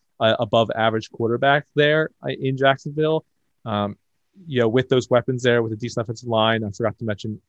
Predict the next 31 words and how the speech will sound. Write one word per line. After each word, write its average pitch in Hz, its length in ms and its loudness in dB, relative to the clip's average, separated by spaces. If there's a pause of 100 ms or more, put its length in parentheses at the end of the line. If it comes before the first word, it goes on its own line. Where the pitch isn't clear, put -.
(200)
you 113 100 0
know, 101 100 2
D 104 220 -2
J 104 140 0
Chark 113 400 -2
there, 113 200 2
another 113 240 0
wide 113 120 0
receiver, 110 360 -4
and 101 120 -2
you 110 100 -4
mentioned 107 320 -4
Etienne, 139 500 0 (280)
who's 117 140 -6
his 104 120 -12
college 110 340 2
teammate, 127 360 -4
who's 117 140 -4
a 117 40 -4
really 113 160 0
good 104 120 -6
pass 117 240 0
catcher. 127 280 -4
I 110 80 0
think 156 180 -2
he 139 80 0
has 131 120 0
the 127 100 0
weapons 127 420 -2
around 117 320 0
him 165 180 -2